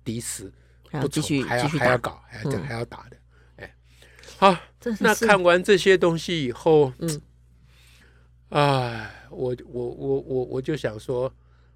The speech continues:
Speaker 1: 那我们台湾人可以维持三十天吗？<laughs> 呃，呃，九十天吗？哎，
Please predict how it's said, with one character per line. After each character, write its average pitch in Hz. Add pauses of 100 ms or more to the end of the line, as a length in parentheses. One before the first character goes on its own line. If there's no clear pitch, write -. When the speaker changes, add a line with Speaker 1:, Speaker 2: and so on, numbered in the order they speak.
Speaker 1:
那 151
我 120
们 113
台 123
湾 135
人 117
可 -
以 107 (340)
维 120
持 -
三 -
十 -
天 107
吗？ 101 (220)
<laughs> -
呃， - (160)
呃， 156
九 139
十 131
天 131
吗？ 123 (760)
哎， 117